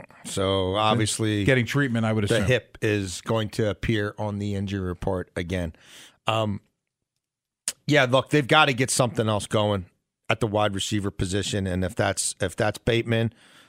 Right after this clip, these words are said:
Speaker 1: and he's good enough to go, even as a deep decoy or something, um, if it's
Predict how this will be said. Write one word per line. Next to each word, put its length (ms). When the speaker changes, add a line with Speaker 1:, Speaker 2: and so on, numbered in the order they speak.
Speaker 1:
and 180
he's 200
good 180
enough 260
to 80
go, 520
even 280
as 140
a 80
deep 340
decoy 520
or 80
something, 520
um, 380
if 220
it's 320